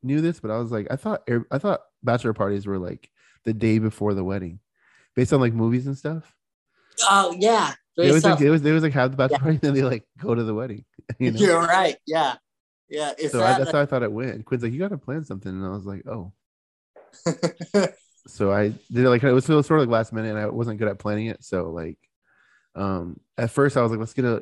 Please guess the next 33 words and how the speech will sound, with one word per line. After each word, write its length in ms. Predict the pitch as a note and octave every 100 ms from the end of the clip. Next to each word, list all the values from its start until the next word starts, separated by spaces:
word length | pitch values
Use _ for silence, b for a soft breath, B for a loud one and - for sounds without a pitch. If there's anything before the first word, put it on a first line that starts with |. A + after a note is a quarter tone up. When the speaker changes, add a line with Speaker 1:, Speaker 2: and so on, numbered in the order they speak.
| -
Speaker 1:
Airbnb 420 | A#2 A2+ A2 A#2
up 160 | A2+ G#2+
in, 100 | F#2+
like, 260 | F2+ -
you 100 | C#3
know, 180 | A2 A#2 _ _ -
maybe 260 | A2+ G#2+
also 520 | A2 A2 - G#2+ G2 - _ b b
Prescott 520 | E3 C#3+ - C3 B2
or 100 | G2+
Flagstaff." 840 | G#2 B2+ A#2+ A2+ B2 A2+ A2 - _ _ -
Speaker 2:
Yeah, 200 | A2 G#2 - -
yeah. 260 | A#2+ A2 A#2
Speaker 1:
And 180 | A#2
then 200 | B2+ C3
I 80 | C3
was 100 | A#2+
kinda 180 | - A#2
like, 280 | A2 G#2+ _ _ _ _ _
not 220 | C3+ C3 C3
as 80 |
many 100 | C3
people 180 | B2 B2
could 200 | A#2 G#2
come 320 | - A2+ B2+
and 120 | A2+ A2
fly 180 | A2
into 140 | G#2+ G2
town, 220 | A2+ B2
so 120 | A#2+ G#2
I 20 |
was 100 | G2+
like, 240 | G2 F#2+